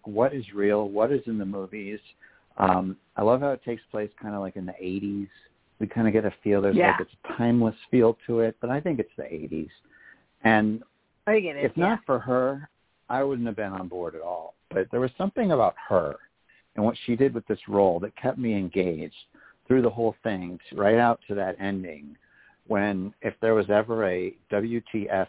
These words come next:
Speaker 1: ending, the, the ending of Censor is that. Um, like,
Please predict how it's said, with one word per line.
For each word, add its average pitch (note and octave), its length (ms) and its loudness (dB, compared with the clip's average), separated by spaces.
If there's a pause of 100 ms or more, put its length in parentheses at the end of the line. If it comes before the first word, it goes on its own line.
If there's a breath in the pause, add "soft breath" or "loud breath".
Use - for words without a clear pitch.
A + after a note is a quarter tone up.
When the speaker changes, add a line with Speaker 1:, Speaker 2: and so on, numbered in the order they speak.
Speaker 1:
ending, E2+ 480 -8 (120)
the, F#2 260 4 (120)
the G2 120 2
ending G#2+ 320 2
of G2+ 160 -2
Censor F#2 460 2
is E2 240 -4
that. D#2 320 -4 (640)
Um, F#2 540 4 (200)
like, F2 220 -2